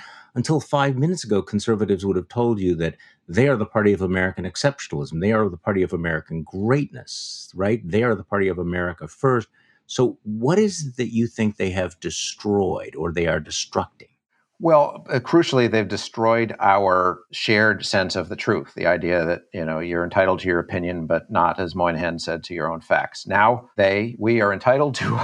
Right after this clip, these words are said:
Speaker 2: <laughs> to our own set of facts. It's impossible, a-, as Liz Cheney said, to live in a free society when you can't agree on the truth. This whole idea, I mean, of,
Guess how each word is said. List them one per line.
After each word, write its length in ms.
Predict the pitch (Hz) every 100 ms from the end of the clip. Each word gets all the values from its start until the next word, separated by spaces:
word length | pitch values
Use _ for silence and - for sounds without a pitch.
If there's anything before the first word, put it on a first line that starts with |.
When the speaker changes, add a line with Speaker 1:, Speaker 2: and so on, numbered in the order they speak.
| -
Speaker 2:
<laughs> 100 | -
to 180 | 123 113
our 160 | 110
own 140 | 113 107
set 180 | 110
of 100 | 101
facts. 460 | - 85 82 - - _ - -
It's 200 | 104 107
impossible, 760 | 92 98 104 - 90 90 92 _ _ _ _
a-, 160 | - -
as 160 | 101
Liz 200 | 92 95
Cheney 300 | - 151 156
said, 280 | - 85 80
to 180 | - 90 -
live 300 | 92 92 92
in 80 |
a 60 | 85
free 220 | - 90
society 720 | 85 85 - 135 107 87 87 - - -
when 220 | 110 90 85
you 340 | 85 90 -
can't 300 | - 92 87
agree 560 | 87 80 80 82 87 -
on 180 | 87 78
the 80 | 76
truth. 480 | - 90 - _ _ _ _ _ _
This 160 | 143 151
whole 240 | 208 220
idea, 420 | 165 127 117 107 101
I 40 |
mean, 180 | 104
of, 120 | 104